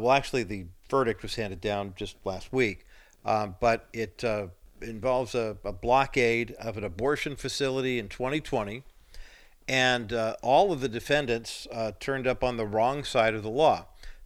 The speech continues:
Our friends at the Thomas More Society, uh, indicated that they're gonna appeal the decision. But let me tell you exactly what happened here. And I think it's, it's important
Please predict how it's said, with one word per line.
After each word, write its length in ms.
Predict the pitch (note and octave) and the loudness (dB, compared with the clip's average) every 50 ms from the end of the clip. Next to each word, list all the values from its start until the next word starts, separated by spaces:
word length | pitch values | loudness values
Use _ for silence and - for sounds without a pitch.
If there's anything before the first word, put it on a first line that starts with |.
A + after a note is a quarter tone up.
| - | -2
Our 140 | - G#2+ A2+ | 0 0 0
friends 320 | A2 - C#3+ C#3 C3+ - | 2 2 0 0 0 -2
at 80 | C3 A2 | -4 -4
the 60 | - | -6
Thomas 400 | - - C3+ B2+ B2 A2+ G#2+ - | -2 2 2 4 4 2 -2 -4
More 200 | B2+ B2+ D3+ E3 | -2 0 0 0
Society, 800 | D#3 - - - - C3+ A#2 A#2 A#2 A#2 A2+ B2+ C#3 D3 C3+ - - | 0 -2 -4 0 2 4 6 6 6 6 4 2 0 -2 -6 -8 -4
uh, 300 | - A2 G#2+ G2 G2+ G#2 - | -2 0 2 2 0 -2 -4
indicated 540 | G2+ A#2+ A2+ G#2+ - C3 A#2 A2+ A2 G#2+ G#2+ | -6 -8 -8 -6 -2 -2 -2 -2 -2 -4 -6
that 100 | A2+ G2+ | -4 -4
they're 120 | A2+ A2+ | -4 -4
gonna 180 | G#2 A2+ G#2+ G#2 | -4 -4 -4 -4
appeal 400 | G#2 G2+ - - D3+ F#3+ G#3 F#3 | -4 -4 -2 0 2 2 4 2
the 100 | C#3+ C#3+ | 2 0
decision. 540 | A2+ A2+ G#2+ - B2 A#2+ G#2+ A2+ A#2 A2 - - - - - - | -2 -2 -4 -4 -4 -4 -4 -6 -8 -10 -12 -18 -20 -20 -8 -6
But 160 | - C3+ A2+ | -4 0 0
let 120 | C#3+ - | 2 2
me 80 | E4 D#4+ | 2 2
tell 180 | - - B3 | 4 4 6
you 100 | G#3+ F3+ | 6 6
exactly 400 | D#3 B2 A2+ D3+ D#3+ D#3+ - - | 4 4 4 4 4 4 2 0
what 160 | C#3 A#2+ A#2 G#2+ | 0 0 0 0
happened 460 | F#2+ C3+ C3+ C#3 C#3+ - B2+ G#2 F2+ | 2 2 2 2 2 0 -2 -4 -4
here. 320 | E2 F#2+ F2 - - - - - _ _ _ _ _ _ _ _ _ _ - - - - - - - - _ _ - | -6 -8 -8 -8 -8 -12 -16 -20 _ _ _ _ _ _ _ _ _ _ -20 -20 -20 -20 -20 -20 -20 -20 _ _ -2
And 120 | C3 C3 | 0 0
I 60 | C3 | 2
think 220 | B2+ - B3 A#3 A3+ | 2 2 2 2 2
it's, 100 | D3 C3+ | 2 2
it's 360 | A#2+ C#3+ - B2+ B2 - - | 0 -2 -2 -4 -4 -2 -4
important 600 | A2+ F#2+ - - - G#3+ A3+ C3 C3 B2+ B2 | -4 -4 -2 0 2 2 2 2 -2 -8 -10